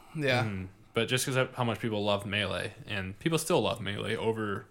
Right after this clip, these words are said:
Speaker 2: for the Wii U, but
Speaker 1: Oh, yeah. No
Speaker 2: I
Speaker 1: one,
Speaker 2: think
Speaker 1: no
Speaker 2: you're,
Speaker 1: one's a
Speaker 2: I
Speaker 1: fan
Speaker 2: th-
Speaker 1: of Brawl. Fa-, people are fans of Project M.
Speaker 2: What's,
Speaker 1: Uh,
Speaker 2: what's that?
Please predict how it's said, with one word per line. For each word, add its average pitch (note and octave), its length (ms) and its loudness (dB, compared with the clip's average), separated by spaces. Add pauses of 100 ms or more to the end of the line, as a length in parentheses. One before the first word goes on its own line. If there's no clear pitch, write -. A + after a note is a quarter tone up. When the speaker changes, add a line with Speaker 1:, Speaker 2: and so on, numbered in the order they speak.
(280)
Speaker 2:
for A#2 240 0
the G2+ 80 0
Wii G2+ 160 -2
U, G2+ 320 -4
but A2 280 0
Speaker 1:
Oh, F3+ 120 6
yeah. C3+ 320 6
No C#3 220 6
Speaker 2:
I D#3 60 12
Speaker 1:
one, F3+ 100 10
Speaker 2:
think F3 100 8
Speaker 1:
no F3+ 60 10
Speaker 2:
you're, G3+ 60 12
Speaker 1:
one's G#3+ 120 6
a - 80 4
Speaker 2:
I - 20 -8
Speaker 1:
fan G3 160 10
Speaker 2:
th- E3+ 80 4
Speaker 1:
of D3+ 60 0
Brawl. C#3+ 380 10 (180)
Fa-, E3+ 180 4
people E3 300 2
are C#3 80 8
fans C#3+ 340 2
of B2 80 -4
Project B2+ 400 2
M. B2 300 -4 (680)
Speaker 2:
What's, - 160 0
Speaker 1:
Uh, A2 120 0 (180)
Speaker 2:
what's - 180 -8
that? F#2+ 160 -8